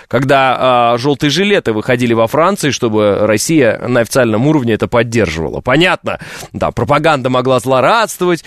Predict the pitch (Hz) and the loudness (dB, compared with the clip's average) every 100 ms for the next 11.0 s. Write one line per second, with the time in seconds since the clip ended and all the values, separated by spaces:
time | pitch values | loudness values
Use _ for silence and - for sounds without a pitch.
0 | - - 139 147 170 165 160 160 160 - | -14 -4 0 2 2 2 2 2 0 -2
1 | 135 131 - 113 110 110 92 110 - 127 | -2 -2 -2 -2 2 2 2 -2 -2 -2
2 | 123 143 214 - 160 151 143 143 143 131 | 0 2 0 0 2 2 0 0 0 0
3 | 127 127 117 160 165 135 135 131 135 131 | 0 0 0 2 0 -2 -2 0 2 2
4 | 123 127 139 247 185 143 - 110 131 131 | 0 0 0 -2 0 -2 0 0 0 0
5 | 117 113 113 110 117 123 123 107 110 107 | 0 0 2 0 0 -2 -2 -2 -4 -4
6 | 123 107 95 135 208 185 160 147 143 131 | 0 2 2 2 2 2 0 -2 -2 -2
7 | 131 135 117 - - 117 123 131 127 127 | 0 0 -2 -6 -6 -2 0 0 0 0
8 | 117 120 - 127 113 - - - - - | 2 0 2 2 2 -2 -18 -20 -6 0
9 | 147 165 190 - 214 220 190 156 131 117 | 0 0 -4 -2 0 0 0 0 0 0
10 | 98 87 69 - - - - - - | -4 -8 -10 -10 -10 -10 -10 -10 -12